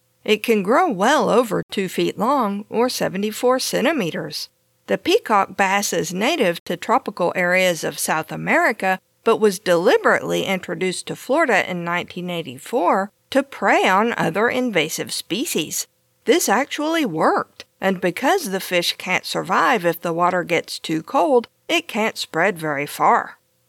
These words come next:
But on this particular October day in two thousand nine, Jake caught a fish that no one wanted to find in Florida,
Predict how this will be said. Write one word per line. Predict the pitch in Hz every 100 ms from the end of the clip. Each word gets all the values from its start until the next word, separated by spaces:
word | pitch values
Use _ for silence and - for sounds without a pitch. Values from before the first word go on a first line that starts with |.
| _ _
But | 196
on | 196 196 196
this | 311 370
particular | - 269 294 330 262 214 180 -
October | 180 - - 202 180 185
day | 180 311 277 208 -
in | 165 160
two | - 160
thousand | 180 185 185 214
nine, | 247 311 262 214 220 _ -
Jake | 165 294 359 -
caught | - 180
a | 175
fish | - 233 240
that | - 240 233
no | 175 175 190 208
one | 175 165 160
wanted | 170 170 147
to | 156
find | - 202 202 165
in | 147
Florida, | - 143 180 147 123